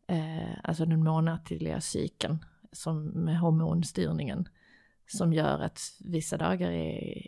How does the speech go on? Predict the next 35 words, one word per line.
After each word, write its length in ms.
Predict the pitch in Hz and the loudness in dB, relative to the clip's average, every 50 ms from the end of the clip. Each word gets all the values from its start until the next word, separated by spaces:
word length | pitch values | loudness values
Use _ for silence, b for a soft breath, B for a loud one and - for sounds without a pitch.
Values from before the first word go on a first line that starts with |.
| - - | -14 -12
är 380 | - - - - - - - - - - | -12 -10 -10 -10 -10 -10 -12 -14 -14 -12
otroligt 640 | - 180 175 - - - - - 175 - - - - | -10 -10 -10 -8 -8 -4 -2 -2 -2 -2 -2 -4 -2
känslosamma, 760 | - 180 190 214 233 - - 165 156 - - - - - - | 2 4 6 6 6 4 0 -4 -4 -4 -2 -2 -2 -2 -4
och 440 | - - - - - - - 180 - - - | -4 -6 -4 -4 -2 -2 -4 -6 -8 -12 -16
då 340 | 214 196 185 175 165 165 | -14 -12 -10 -8 -6 -4
betyder 340 | 160 170 - - 185 185 185 | -2 -2 0 2 4 4 6
inte 160 | 196 190 - | 4 4 2
det 200 | 156 - - - | 0 -4 -2 -2
att 160 | - 160 - - | -4 -4 -4 -4
jag 100 | 180 170 | -2 -2
bara 120 | 170 165 | 0 2
har 80 | 165 175 | 2 2
gjort 220 | 170 160 - - | 2 0 0 -2
allt 180 | 160 160 - - | -4 -2 -2 -2
rätt 300 | - 156 - - - - | -4 -4 -4 -6 -8 -8
och 120 | - - | -6 -6
är 200 | - - - - - | -6 -6 -4 -4 -4
i 40 | 165 | -6
färg, 420 | - - - 156 - - 175 180 190 | -4 -6 -6 -6 -6 -6 -6 -6 -8
utan 360 | 180 - - - - 190 180 | -8 -8 -6 -4 -4 -4 -4
det 280 | 180 - - 208 214 196 | -6 -6 -8 -8 -8 -8
är 40 | 196 | -8
bara 180 | 185 190 175 165 | -8 -6 -6 -4
biologiskt 600 | 170 175 175 165 175 175 170 180 185 - - - | -4 -4 -2 -2 -2 -2 -4 -4 -8 -10 -10 -12
så. 160 | - - 196 - _ B B B B B B B B B B B B B B B B - | -10 -10 -10 -12 _ B B B B B B B B B B B B B B B B -2
Eh, 180 | 196 190 185 | -2 0 0
och 120 | - - 180 | 2 2 4
andra 180 | 170 170 170 165 | 4 4 2 2
dagar 280 | 170 180 196 196 190 185 | 0 0 0 -2 -2 -2
när 120 | 180 180 | -2 -2
jag 160 | 175 185 185 185 185 | -2 -2 -2 -2 -2
är 480 | 190 190 190 190 202 202 214 208 208 214 | -2 -2 -4 -6 -6 -6 -8 -8 -6 -6
ledsen 500 | 214 208 202 - - - 202 214 220 208 | -6 -6 -6 -6 -6 -4 -2 -2 -2 -2
eller 400 | 202 196 190 185 180 180 190 190 | -4 -4 -6 -6 -6 -8 -8 -8
så. 200 | - - - - | -8 -10 -12 -14